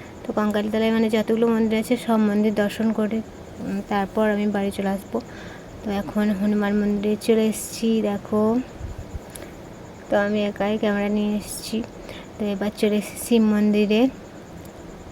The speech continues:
তো শিব মন্দিরটাও তোমরা দর্শন করে নাও, যারা যারা দর্শন করো নাই, তো অবশ্যই চলে এসো কঙ্কালীতলা বেড়াতে। অনেক কিছু দেখার আছে, ঘোরার আছে। তো তোমাদের শিবলিঙ্গটাও দেখিয়ে দিচ্ছি।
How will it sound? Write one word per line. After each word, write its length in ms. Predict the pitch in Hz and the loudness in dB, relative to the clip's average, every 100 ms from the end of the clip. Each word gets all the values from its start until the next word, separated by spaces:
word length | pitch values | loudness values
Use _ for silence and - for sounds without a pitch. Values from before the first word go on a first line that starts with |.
| - - - - - - - - | -18 -18 -18 -18 -18 -18 -18 -12
তো 100 | - | -8
শিব 220 | 214 226 214 | -2 2 4
মন্দিরটাও 560 | 214 214 208 208 214 | 4 4 4 4 4
তোমরা 300 | 208 202 202 | 6 2 2
দর্শন 400 | 202 202 - 214 | 2 0 0 -2
করে 280 | 208 208 208 | 2 2 2
নাও, 260 | 208 214 226 | 2 2 2
যারা 220 | 208 202 | 2 2
যারা 160 | 208 | 2
দর্শন 380 | 202 208 - 220 | 4 2 0 0
করো 280 | 220 208 208 | 2 2 4
নাই, 220 | 208 220 - - - - - - | 2 0 -4 -12 -16 -16 -14 -6
তো 200 | 202 202 | -2 -2
অবশ্যই 360 | 196 196 220 | -2 -2 -2
চলে 280 | 214 214 202 | 0 0 2
এসো 280 | 208 - 214 | 0 0 0
কঙ্কালীতলা 600 | 208 202 196 190 196 196 | 2 0 0 0 0 0
বেড়াতে। 680 | 196 196 196 - 208 208 226 - - - - - - - - - | 2 2 0 2 2 4 2 0 -12 -18 -16 -16 -16 -16 -16 -6
অনেক 160 | 214 214 | -4 -2
কিছু 200 | 214 - | -4 0
দেখার 340 | 214 202 208 208 | 0 0 0 0
আছে, 260 | 196 220 | 0 0
ঘোরার 480 | 202 214 202 196 196 | 2 2 4 4 2
আছে। 400 | 190 - 208 214 226 - - - - - | 0 -2 -2 -2 -4 -10 -16 -16 -16 -10
তো 80 | 220 202 | -8 -2
তোমাদের 320 | 208 208 208 | 0 0 0
শিবলিঙ্গটাও 840 | - 214 196 208 208 208 202 214 | 0 0 0 0 2 2 4 2
দেখিয়ে 320 | 208 208 226 | 2 0 0
দিচ্ছি। 800 | 214 214 - - - 226 226 240 | 0 0 -4 -10 -2 2 4 4